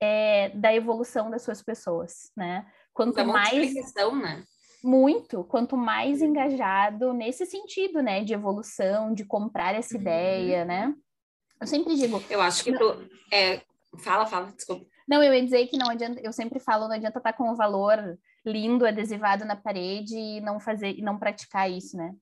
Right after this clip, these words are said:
Speaker 2: Sim, perfeito, perfeito. É, me veio muito na cabeça quando tu foi falando,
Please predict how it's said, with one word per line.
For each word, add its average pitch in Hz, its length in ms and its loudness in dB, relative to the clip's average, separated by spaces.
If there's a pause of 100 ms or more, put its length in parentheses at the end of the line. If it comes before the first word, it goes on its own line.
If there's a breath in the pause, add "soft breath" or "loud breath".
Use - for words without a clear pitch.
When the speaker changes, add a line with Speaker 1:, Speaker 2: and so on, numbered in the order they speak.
(200)
Speaker 2:
Sim, 208 720 0
perfeito, 170 520 -4
perfeito. 180 460 -4 (280 loud breath)
É, 151 180 -2
me 190 180 0
veio 180 260 2
muito 190 240 -4
na 214 120 -6
cabeça 190 520 -2 (100)
quando 180 220 -6
tu - 120 -20
foi 175 120 -4
falando, 190 720 -4